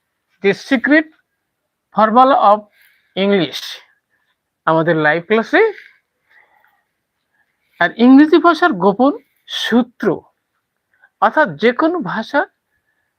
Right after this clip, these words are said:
আমাদের জানতে হলে সেখানে আমাদেরকে একটি সূত্র, ফর্মুলা, রুলস রয়েছে, সেগুলো আমাদেরকে জানতে হবে। ওকে,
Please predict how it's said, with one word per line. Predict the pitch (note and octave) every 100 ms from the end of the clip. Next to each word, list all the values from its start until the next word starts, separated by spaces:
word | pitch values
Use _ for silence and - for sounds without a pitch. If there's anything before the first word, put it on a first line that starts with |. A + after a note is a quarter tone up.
| _ _ F3+
আমাদের | G3 F#3 D#3
জানতে | G3 A3 A#3 C4+
হলে | D#4 A4+ _ _ _ -
সেখানে | A#3+ A3+ A3 F#3+
আমাদেরকে | E3 D3 C#3+ - A4 A#4+ _ _ _ F3+
একটি | E3+ F3
সূত্র, | - A#3+ - A3+ -
ফর্মুলা, | E3 D#3+ F3 F3 F3 - _ _ E3
রুলস | G3 B3+ C4+ - _ _ _ _ _ -
রয়েছে, | D#3 D#3+ D4 G4+ -
সেগুলো | A#3+ F#3 E3 C#3+
আমাদেরকে | C#3 C#3 - G4+ - _ _ _ _
জানতে | E3 D#3+ C#3+ C#3+
হবে। | C3+ - _ _ _ _ _ _ _ _ _ B3
ওকে, | A#3+